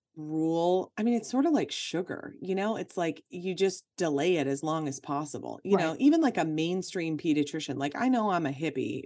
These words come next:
Speaker 1: whatever, but
Speaker 2: Right.
Speaker 1: like, even a mainstream pediatrician will tell you, like, the World Health Organization says,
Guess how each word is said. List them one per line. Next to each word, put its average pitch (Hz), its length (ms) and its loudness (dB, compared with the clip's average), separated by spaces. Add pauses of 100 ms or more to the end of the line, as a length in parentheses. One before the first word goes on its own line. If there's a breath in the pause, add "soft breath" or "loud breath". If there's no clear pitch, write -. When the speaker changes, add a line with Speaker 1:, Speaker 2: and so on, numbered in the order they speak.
Speaker 1:
whatever, 170 680 -2
but 196 120 4
Speaker 2:
Right. 180 80 2
Speaker 1:
like, 156 240 0 (560 soft breath)
even 294 180 10
a 240 60 8
mainstream 185 680 2
pediatrician 165 640 0
will 147 120 2
tell 151 180 0
you, 143 320 4 (540)
like, 175 180 -2
the 175 80 2
World 202 280 0
Health 214 280 0
Organization 123 640 -4
says, 117 420 -2